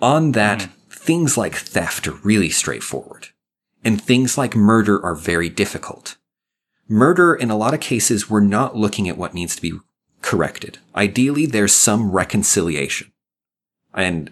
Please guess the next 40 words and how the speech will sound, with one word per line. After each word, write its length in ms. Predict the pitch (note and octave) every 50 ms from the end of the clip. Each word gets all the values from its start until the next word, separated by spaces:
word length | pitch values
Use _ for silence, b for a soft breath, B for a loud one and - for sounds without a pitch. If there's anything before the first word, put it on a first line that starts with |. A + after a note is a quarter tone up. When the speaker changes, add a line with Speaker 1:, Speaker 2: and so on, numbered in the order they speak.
| -
Speaker 1:
that's 240 | G2+ G2+ G2+ - -
a 60 | G#2
much 240 | F#2+ G2 G2+ G2 -
higher 360 | - - G#2+ F#2+ F#2 F#2 F2
law 280 | E2+ E2+ E2 D#2 D#2 D#2
than 260 | D#2 D#2+ D#2+ D#2+ D2 - _ _ _ _
what 180 | E2+ E2+ C#2+ D#2
we 200 | F#2 F2+ F2 E2
have 240 | E2 F#2 D#2+ - -
implemented 480 | - F#2+ E2 - - E2 E2 D#2 D#2 D2
in 100 | E2 D#2
the 60 | D#2+ D#2+
United 300 | D#2+ D#2 D2+ C#2 C#2+ -
States. 440 | - - C#2 - - - - - B B B B B B B B B B B B _ _ -
Speaker 2:
Yeah, 200 | B2 A2+ G2 F#2+
but 180 | A2+ A#2 G2
more 260 | B2+ C3 D3 D3+ C#3+ C3
than 160 | B2+ A#2+ A2+
anything 540 | A#2 C3 C#3+ D3 C3+ B2+ - A#2+ A2 A2 G#2+
with 200 | G#2 G2 - -
murder, 420 | A2+ A2+ A2+ A2+ G#2+ G#2 G2 G2
it's 160 | G2+ - -
simply 320 | - - A#2+ A2+ A2 A2 A2
trying 460 | - - - - A#2+ A2+ A2+ A2+ A2+
to 80 | G#2+ A2
stop 360 | - - - A#2 A2 A2 -
it 80 | G#2+ -
Speaker 1:
It's 240 | A#2 G#2 G#2+ - -
Speaker 2:
from 80 | -
happening 200 | A2 G#2+ - - G#2+ A2+
again. 40 | G2
Speaker 1:
exactly, 460 | E2+ - - A2 F2+ F2 - - -
Speaker 2:
That's 220 | - B2+ B2+ -
the 80 | - A#2+
purpose 300 | - - G#2+ G2+ C3+ -
Speaker 1:
exactly. 340 | G#2 F2+ F2+ - - - -
Speaker 2:
of 60 | -
prison. 240 | - A#2+ A2+ - -
Speaker 1:
Someone 400 | - - - B2+ C3 C3+ C#3+ C#3+
has, 460 | B2+ - D3 C3 A2 G2+ - - -